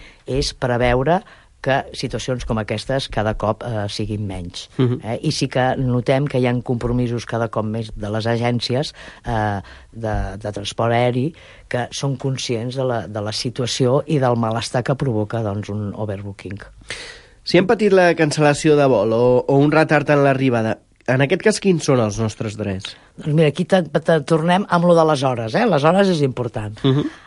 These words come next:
Speaker 1: Amb retard d'almenys dues hores, què, de què tenim dret? Doncs dret a assistència, el que comentàvem abans, menjar i beguda gratuït i allotjament, si és el que cal, val? I el que dèiem també en el cas dels trens, i,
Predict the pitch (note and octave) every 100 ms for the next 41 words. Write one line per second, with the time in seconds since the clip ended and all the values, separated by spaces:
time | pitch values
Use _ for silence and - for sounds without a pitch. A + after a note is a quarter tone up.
0 | - F#3+ F3+ F3 G3+ A3+ A#3 G3 E3+ D3+
1 | B2 D3 C3 A#2 B2 A3+ - - - -
2 | _ _ - - - - F#3+ E3 D#3+ E3+
3 | F#3+ F3+ E3 C#3+ B2 G#2+ A2 A#2+ G#2+ -
4 | B2+ C3 D#3 D3 C3 C#3+ - D3+ D3 F3+
5 | G#3 - A#2+ A#2 A#2+ A2 G#2+ A#2+ A#2+ A#2+
6 | D#3 A#3 - - - - C3 C3 C3 D3
7 | C3+ C3+ C3 B2 B2+ B2 A#2+ B2 C#3+ C#3+
8 | B2 - - - - D3+ C#3 C3+ B2 B2+
9 | C3 A#2+ A2 A#2+ A2 G2 - G#2 F#3+ E4+
10 | - _ - - E3 - - - - _
11 | - F#3 B3 - - _ _ - C#3 C3
12 | C3 C3+ C#3+ C#3+ C#3 D3+ D3 C3 A#2+ A2
13 | A#2 - C3 B2 D3 D3+ C3+ B2+ A#2